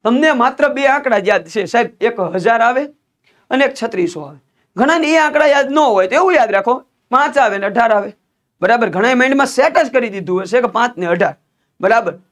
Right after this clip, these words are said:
તો આ <coughs> તમારી પાસે બે આંકડા છે, હજારના છેદમાં છત્રીસો અને પાંચના છેદમાં અઢાર. તમારે અહીંયા નાના એકમમાં જવું છે, તમારે મોટા એકમમાંથી નાના એકમમાં જવું. બસ નાનો આંકડો ઉપર રાખો,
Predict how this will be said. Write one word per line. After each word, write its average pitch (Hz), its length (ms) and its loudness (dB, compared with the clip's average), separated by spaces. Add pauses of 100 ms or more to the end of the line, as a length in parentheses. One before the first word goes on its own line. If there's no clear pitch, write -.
(220)
તો 277 60 2
આ 294 120 2 (300)
<coughs> - 280 -10
તમારી 311 320 0
પાસે 277 160 -2
બે 285 160 0
આંકડા 247 300 2
છે, 247 180 -2 (240)
હજારના 233 340 0
છેદમાં 214 300 -6
છત્રીસો 247 400 -4 (440)
અને 196 80 -4
પાંચના 202 380 -2
છેદમાં 147 360 -8
અઢાર. - 140 -14 (760)
તમારે 339 560 2
અહીંયા 294 500 0
નાના 240 400 2 (140)
એકમમાં 294 500 0
જવું 175 240 0
છે, 151 160 -10 (720)
તમારે 226 460 2 (160)
મોટા 240 440 2 (120)
એકમમાંથી 320 560 0
નાના 330 420 2
એકમમાં 262 400 0
જવું. 196 220 0
બસ 285 200 0
નાનો 269 360 2
આંકડો 208 260 0
ઉપર 262 220 0
રાખો, 247 300 0